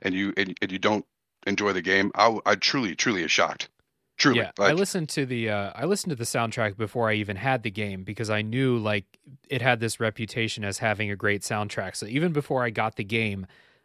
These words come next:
Speaker 2: I was, like, playing the soundtrack when I was working and stuff like that. So, yeah. And, like, I'm glad you guys brought up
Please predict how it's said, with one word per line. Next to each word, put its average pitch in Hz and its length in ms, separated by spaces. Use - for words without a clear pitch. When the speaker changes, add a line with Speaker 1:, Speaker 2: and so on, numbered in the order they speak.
Speaker 2:
I 117 140
was, 110 220
like, 104 180
playing 117 240
the 101 80
soundtrack 101 560
when 110 140
I 101 80
was 95 120
working 98 380
and 90 100
stuff 101 260
like 95 200
that. 85 260
So, 85 320
yeah. 95 220
And, 117 320
like, 127 160
I'm 123 140
glad 131 240
you 131 60
guys 117 220
brought 110 280
up 107 220